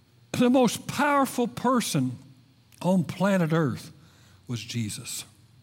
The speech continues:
In fact, when they came to get him, and they said, "We're looking for Jesus of Nazareth,"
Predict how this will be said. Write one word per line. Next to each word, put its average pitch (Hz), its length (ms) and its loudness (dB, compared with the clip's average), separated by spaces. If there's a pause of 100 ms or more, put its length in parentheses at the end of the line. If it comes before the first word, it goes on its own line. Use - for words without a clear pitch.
(500)
In 185 80 2
fact, 254 280 2
when 240 120 6
they 226 100 6
came 269 320 4
to 254 80 4
get 302 220 4
him, 339 180 2 (760)
and 165 80 4
they 202 100 6
said, 196 200 2
"We're 240 180 6
looking 240 260 2
for 233 100 -2
Jesus 240 440 2
of 240 100 2
Nazareth," 277 460 2